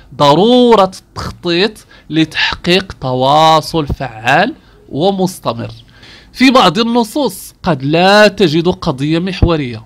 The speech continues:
فيطلب منك بتحديد فكرة النص الأساسية.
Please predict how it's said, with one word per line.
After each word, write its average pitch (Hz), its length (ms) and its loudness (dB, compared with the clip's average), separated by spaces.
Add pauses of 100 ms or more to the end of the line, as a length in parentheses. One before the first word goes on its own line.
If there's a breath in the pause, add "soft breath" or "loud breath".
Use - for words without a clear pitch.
فيطلب 208 600 0
منك 214 540 -4 (1900 soft breath)
بتحديد 175 920 0
فكرة 208 480 -6
النص 208 320 -6
الأساسية. 180 720 -4